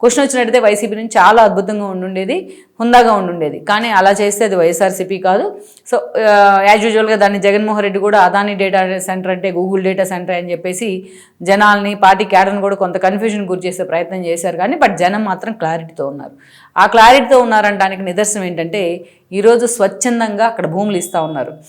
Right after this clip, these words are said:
Google డేటా సెంటర్ కోసం ప్రభుత్వం almost త్రీ టెన్ ఎకరాస్ అంటే త్రీ నాట్ ఎయిట్ and చేంజ్ ఉంది, త్రీ టెన్ ఎకరాస్ని కేటాయించింది. అయితే ఇక్కడ మనం చూసినట్లయితే ఈ భూసేకరణ కోసం పూర్తి స్థాయిలో ఈరోజు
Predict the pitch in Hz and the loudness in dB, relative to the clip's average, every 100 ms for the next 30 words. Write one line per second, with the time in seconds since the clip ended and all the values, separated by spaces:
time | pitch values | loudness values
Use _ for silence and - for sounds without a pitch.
0 | - _ 190 226 262 269 240 226 226 208 | -20 _ -2 0 2 4 4 2 0 -4
1 | 202 190 190 226 196 196 190 190 220 202 | -4 -4 -4 -6 -2 0 0 -2 -4 -6
2 | 196 - 175 190 208 220 214 175 190 190 | -6 -2 4 4 4 0 -2 -4 -4 -2
3 | 185 175 170 190 180 170 180 196 180 185 | -2 -2 0 0 0 -2 -4 -6 -6 -4
4 | 180 170 175 185 190 170 156 131 - 185 | -4 -2 -4 -2 -2 -2 -2 -4 -6 -6
5 | 196 190 175 320 - _ _ _ 220 233 | -4 -6 -6 -8 -10 _ _ _ 0 2
6 | 220 208 190 240 240 262 254 208 202 185 | 2 2 2 2 2 0 -2 -2 0 0
7 | 180 156 156 135 123 - _ _ _ 220 | 0 -2 -6 -12 -16 -20 _ _ _ 0
8 | 240 294 254 262 247 - 320 285 233 233 | 4 6 6 6 0 0 4 6 4 2
9 | 214 208 226 226 196 196 220 202 233 - | -2 -4 -4 -4 -4 -2 0 0 -2 -10
10 | - _ _ _ _ _ _ _ _ - | -20 _ _ _ _ _ _ _ _ -4
11 | 220 214 202 208 247 262 254 233 220 214 | 0 2 2 2 4 4 2 0 -2 -2
12 | 247 226 208 214 226 233 240 - 214 226 | -2 -4 -4 -4 -4 -4 -2 2 2 2
13 | 208 196 214 208 208 | 0 0 -2 -2 -4